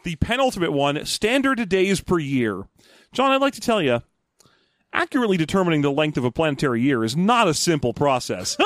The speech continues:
<laughs> but it is a straightforward one. To begin with, take the cube of the planet's orbital radius. Orbital radius times orbital radius times orbital radius.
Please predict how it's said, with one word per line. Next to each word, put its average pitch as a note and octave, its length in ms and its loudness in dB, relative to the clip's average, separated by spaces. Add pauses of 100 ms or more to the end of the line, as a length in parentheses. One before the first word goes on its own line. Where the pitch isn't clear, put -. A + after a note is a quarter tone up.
(160)
<laughs> - 240 -8
but E4+ 140 2
it E4+ 100 -2
is G4 200 4
a C4 80 2
straightforward F3 720 0
one. G#2+ 240 -2 (220)
To G#3 100 -6
begin C4+ 340 0
with, C3 260 2 (280)
take D#4+ 260 0
the E4+ 140 0
cube G#3+ 360 0
of G3 100 -2
the A3+ 80 0
planet's F#3+ 400 0
orbital F3+ 320 2
radius. B2+ 580 0 (320)
Orbital D#3 320 2
radius C#3 340 0
times C3+ 240 0
orbital B2 320 0
radius A#2+ 320 -2
times A#2 260 -2
orbital A2+ 300 -2
radius. A2+ 400 0